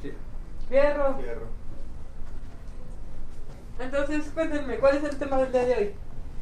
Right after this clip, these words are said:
Speaker 1: Hoy es Call of Duty versus Battlefield.
Speaker 2: Ok,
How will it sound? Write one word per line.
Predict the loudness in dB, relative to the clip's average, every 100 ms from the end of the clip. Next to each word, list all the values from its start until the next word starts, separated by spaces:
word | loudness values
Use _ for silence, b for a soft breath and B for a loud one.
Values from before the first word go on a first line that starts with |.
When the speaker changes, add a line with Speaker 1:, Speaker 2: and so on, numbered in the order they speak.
| 0
Speaker 1:
Hoy | 0 0 0
es | 0 0 0
Call | -2
of | -2 0
Duty | 2 4 6
versus | 6 6 2 2
Battlefield. | 2 2 0 -2 -2 -2 -2
Speaker 2:
Ok, | -2 0